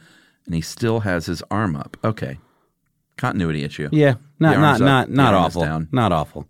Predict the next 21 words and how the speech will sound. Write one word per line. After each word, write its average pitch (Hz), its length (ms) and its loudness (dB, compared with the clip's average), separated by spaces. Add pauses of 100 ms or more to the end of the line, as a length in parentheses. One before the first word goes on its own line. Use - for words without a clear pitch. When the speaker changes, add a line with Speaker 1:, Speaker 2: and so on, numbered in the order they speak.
(140)
Speaker 1:
That 135 140 -2
happens. 76 460 -4
Speaker 2:
Yeah, 80 140 -2
for - 160 -10
sure. - 240 -8 (560)
Speaker 1:
Uh, 98 360 2
Brian 117 440 2
J. 101 160 0
Brown, 90 440 0
the 85 80 -2
disappearing 101 600 -2
scarf 87 500 -2
in 82 160 -4
Pearl 90 260 -2
Harbor. 82 500 -4 (1700)
Don't 62 140 -6
know 85 100 -2
about 85 220 -2
that 85 180 -4
one, 98 160 -2
but 87 240 -4